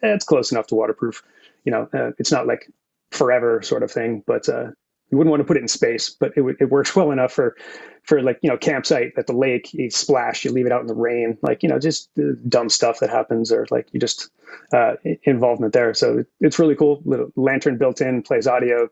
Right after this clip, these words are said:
sounds really good. Uh, yeah, for a little box, and it's, like, a really decent stereo feel to it. So, like, it works for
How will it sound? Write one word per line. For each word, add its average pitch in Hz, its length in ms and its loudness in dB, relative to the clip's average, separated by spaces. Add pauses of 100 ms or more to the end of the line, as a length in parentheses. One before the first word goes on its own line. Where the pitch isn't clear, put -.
sounds 143 300 0
really 135 180 2
good. 131 280 0 (580)
Uh, 127 120 2
yeah, 151 220 2
for 139 120 -2
a 127 40 0
little 170 160 4
box, 131 420 -2
and 139 140 -2
it's, 120 140 -2
like, 117 180 0
a 127 240 -8
really 147 160 4
decent 135 480 0
stereo 147 400 4
feel 160 300 2
to 180 160 2
it. 180 160 -4
So, 127 140 2
like, 120 300 -2
it 139 120 4
works 139 260 0
for 120 300 2